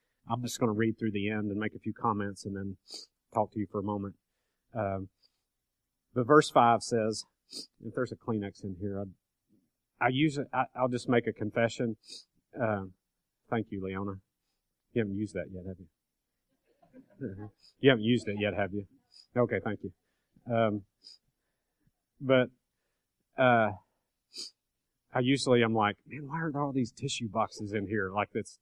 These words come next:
one of those little things. My, but, like, there's moments like this, I'm like, "Thank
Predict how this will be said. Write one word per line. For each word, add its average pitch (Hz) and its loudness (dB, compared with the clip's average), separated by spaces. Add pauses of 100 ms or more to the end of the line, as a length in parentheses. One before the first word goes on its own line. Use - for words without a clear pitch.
one 110 -6
of 101 -4
those 101 -6
little 98 -4
things. 107 -6
My, 107 -6
but, 110 -4 (360)
like, 104 -4
there's 107 -6
moments 107 -4
like 95 -4
this, 117 0
I'm 98 -6
like, 92 -4 (120)
"Thank 151 -14